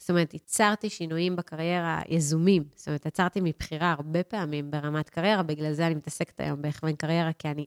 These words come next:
עברתי מסלול קריירה מטורף בעצמי. אה, אז כן עשיתי עצירות מתודולוגיות בחיים שלי מכל מיני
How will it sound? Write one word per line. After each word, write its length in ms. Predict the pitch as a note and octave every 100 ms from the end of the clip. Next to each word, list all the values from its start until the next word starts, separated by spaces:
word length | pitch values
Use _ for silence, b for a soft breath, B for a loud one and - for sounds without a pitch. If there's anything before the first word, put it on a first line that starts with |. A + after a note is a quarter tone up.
| -
עברתי 420 | E3+ D3+ F3 F3
מסלול 380 | D#3+ D3+ - F3+
קריירה 380 | D#3+ D#3 E3 E3
מטורף 680 | D3+ - D3 D#3 D#3+ - _ _ _ _ -
בעצמי. 440 | D#3+ D3 - G3 - B B B B B B B
אה, 220 | D#3+ D#3+ D#3 -
אז 240 | F3 D#3 -
כן 180 | A#3+
עשיתי 340 | B3 A#3+ A3+ A3
עצירות 600 | F#3+ - E3 F3 F3 -
מתודולוגיות 720 | D3+ D#3 D3+ D#3+ E3 E3 D3+
בחיים 400 | D3 - C3+ D3+
שלי 340 | - D3 C#3+
מכל 280 | D3+ D#3 -
מיני 260 | D#3+ D#3+